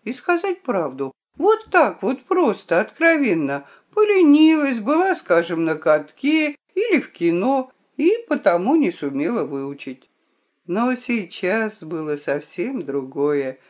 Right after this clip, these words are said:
Сейчас мне лгал взрослый человек. Лгал, глядя мне прямо в глаза. И вдруг я испугалась.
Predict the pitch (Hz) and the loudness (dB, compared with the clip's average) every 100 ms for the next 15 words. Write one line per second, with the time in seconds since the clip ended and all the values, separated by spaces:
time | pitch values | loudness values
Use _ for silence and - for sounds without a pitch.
0 | _ _ _ - 214 247 - 247 269 262 | _ _ _ -6 -2 -2 -2 0 0 0
1 | - 202 190 180 160 175 254 208 147 135 | -6 -4 -2 -4 -4 -2 -2 -2 -8 -8
2 | 139 156 233 - 143 139 143 143 139 139 | -6 -6 -6 -8 -12 -10 -4 -2 -2 -4
3 | 139 - _ _ _ - 294 294 339 294 | -6 -10 _ _ _ -6 -2 0 2 2
4 | 175 139 143 147 240 262 190 143 139 127 | 2 -4 -6 0 0 0 -2 -4 -6 -4
5 | 147 160 165 143 135 131 123 - 127 131 | -4 -2 -6 -8 -6 -4 -4 -6 -8 -8
6 | _ _ _ _ _ _ - 320 320 320 | _ _ _ _ _ _ -4 -2 -2 -2
7 | 302 294 294 294 285 - 285 226 170 143 | -2 -2 0 0 -2 -4 -2 0 0 0
8 | 135 - | -6 -12